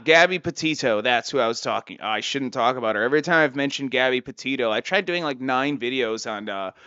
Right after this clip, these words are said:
Brian Laundrie and Gabby Petito, and every time I mentioned that stupid whore, my audio got fucked up. So we'll see if it happens again this time.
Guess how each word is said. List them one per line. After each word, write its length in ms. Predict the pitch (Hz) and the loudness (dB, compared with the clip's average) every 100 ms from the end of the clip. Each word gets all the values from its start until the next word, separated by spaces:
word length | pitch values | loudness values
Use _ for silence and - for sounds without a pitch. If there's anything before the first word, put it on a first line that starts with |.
| - _ | -20 _
Brian 360 | 143 131 139 123 | -2 0 0 -2
Laundrie 420 | 120 131 123 123 | -2 -4 -4 -6
and 100 | 117 | -4
Gabby 240 | 123 120 | -4 -4
Petito, 640 | 113 123 - 120 113 104 104 | -8 -14 -8 -4 -2 -2 -4
and 100 | 101 | -6
every 220 | 117 131 | -4 -6
time 540 | 127 123 120 110 98 _ _ _ - | -2 0 0 -2 -8 _ _ _ -6
I 120 | 127 | -2
mentioned 380 | 131 135 147 127 | -2 -2 -4 -6
that 140 | 110 | -8
stupid 460 | - - 135 123 113 | -8 -6 -4 -2 -4
whore, 420 | 107 123 127 110 | -2 0 0 0
my 160 | 107 | -6
audio 460 | 87 104 110 104 98 | -6 -4 -4 -4 -8
got 180 | 92 87 | -10 -12
fucked 360 | - 101 - | -8 -10 -6
up. 220 | 101 101 - | -6 -6 -6
So 140 | 120 | -4
we'll 80 | 147 | -2
see 180 | 147 190 | 2 6
if 80 | |
it 100 | 165 | 6
happens 340 | 147 147 147 127 | 8 6 4 -4
again 300 | 117 123 117 | -2 -2 -2
this 180 | 135 - | -4 -4
time. 360 | 117 101 101 | -4 -4 -8